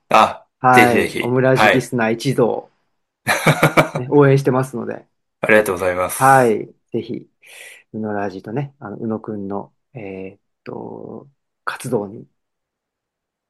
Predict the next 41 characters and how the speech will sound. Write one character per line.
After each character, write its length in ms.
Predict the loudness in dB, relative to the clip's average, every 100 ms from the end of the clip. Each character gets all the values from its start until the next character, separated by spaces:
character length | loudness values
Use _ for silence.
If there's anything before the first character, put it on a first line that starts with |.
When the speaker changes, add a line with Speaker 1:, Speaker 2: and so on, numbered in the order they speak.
| _
Speaker 2:
注 180 | -2 0
目 300 | 0 -2 -8
く 100 | -4
だ 80 | -6
さ 160 | -4
い 60 | -10
と 100 | -12
い 160 | -16 -16
う、 100 | -20 _ _ _ -20 -20 _ -10
ね、 180 | -10 -6
こ 100 | -6
と 80 | -4
で 100 | -2
す 80 |
け 80 | 2
ど、 300 | 6 4 2 -10 _
ま 140 | -4
あ、 40 | -2
そ 120 | -4
の 140 | -2
ね、 180 | -4 -6 -8 -10
<laughs> 160 | -6
何 140 | -6 -6
で 80 | -8
し 40 |
た 60 | -12
っ 40 |
け？ 260 | -8 -10 -10 _ _ _ _
え 60 | -10
ー 120 | -10
っ 40 | _ _
と、 100 | -2
フ 100 | 0
ィ 20 |
リ 80 | 2
ピ 100 | -2
ン 60 | -6
親 180 | -4
善 180 | 2 2
大 180 | 2 -2
使。 320 | -4 -12 -14